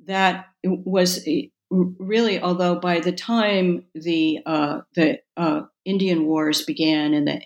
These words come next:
eighteen hundreds, the, uh, the, the, for the most part, the Puritans, who were, uh, extremely, um, uh, uh, cruel to the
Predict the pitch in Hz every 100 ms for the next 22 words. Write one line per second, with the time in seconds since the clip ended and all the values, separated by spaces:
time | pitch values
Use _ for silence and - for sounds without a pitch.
0 | - 170 170 170 156 156 156 - - -
1 | 156 151 - - - - _ - 170 156
2 | 147 - 175 160 - - 151 165 151 _
3 | _ _ _ _ _ _ _ 196 185 190
4 | 196 196 170 165 - 185 175 170 160 -
5 | 180 175 202 196 170 - 160 151 151 165
6 | 160 - - 202 208 175 143 143 - -
7 | 151 147 143 - _ _ _ _ _ _
8 | _ _ _ _ _ _ _ _ _ 180
9 | 180 160 143 - - - - - - -
10 | - - - 165 - - - - _ _
11 | _ _ _ _ _ _ - - 233 185
12 | 113 151 165 - 185 175 160 156